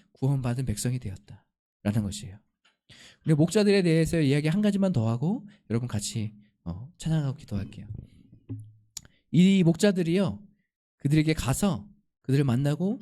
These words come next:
주님을 경배합니다. 경배하고서 돌아갔는데 그 전에 뭘 하냐면 이들이 십칠 절 한번 같이 보시겠습니까? 십칠 절. 십칠 절 한 번만 같이 읽겠습니다. 시작.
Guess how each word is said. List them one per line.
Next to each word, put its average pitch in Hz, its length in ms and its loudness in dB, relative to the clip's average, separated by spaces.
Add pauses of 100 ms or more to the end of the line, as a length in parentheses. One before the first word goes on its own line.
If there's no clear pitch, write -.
주님을 139 280 -2
경배합니다. 123 760 -6 (480)
경배하고서 160 500 2
돌아갔는데 139 640 2 (500)
그 175 140 4
전에 170 280 4
뭘 160 320 4
하냐면 160 560 -2 (100)
이들이 139 480 4 (1120)
십칠 - 420 -2
절 214 220 2
한번 180 200 0
같이 123 200 -4
보시겠습니까? 101 540 -8
십칠 - 360 -8
절. - 200 -12 (1200)
십칠 - 360 -6
절 165 160 -4
한 143 100 -2
번만 120 280 -4
같이 104 300 -6
읽겠습니다. 92 520 -6
시작. 151 600 2